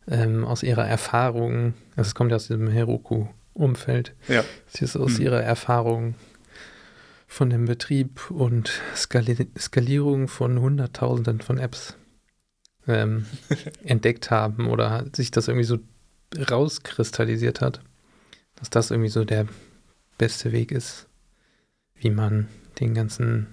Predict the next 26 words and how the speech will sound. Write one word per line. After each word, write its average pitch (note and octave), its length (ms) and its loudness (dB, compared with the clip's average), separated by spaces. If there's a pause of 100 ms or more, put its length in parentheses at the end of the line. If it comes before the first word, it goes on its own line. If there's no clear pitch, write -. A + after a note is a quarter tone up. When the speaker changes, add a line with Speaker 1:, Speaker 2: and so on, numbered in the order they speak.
Speaker 1:
Software-as-a-Service-Kram B2+ 1200 -2
aufsetzt. - 600 -4 (640)
Speaker 2:
Ja. G#2+ 240 0 (720)
Ja G#2+ 80 0
gut, G#2 180 0
und A2 160 0
in C3 160 0
diesem A#2 200 0
Fall A2+ 180 2
ist G#2+ 100 0
es A2 100 0
ja A#2 100 4
auch G#2 80 -2
free. A#2+ 320 -4 (640)
Speaker 1:
Ja A2 180 2
klar, A2 220 2
es G2+ 100 -2
ist - 220 -12
kein A2+ 200 4
Framework, A#2 540 0 (380)
Framework, B2+ 640 0
was B2+ 180 0
einem B2 240 2
hier A#2+ 160 2
verkauft - 520 0
wird B2 320 0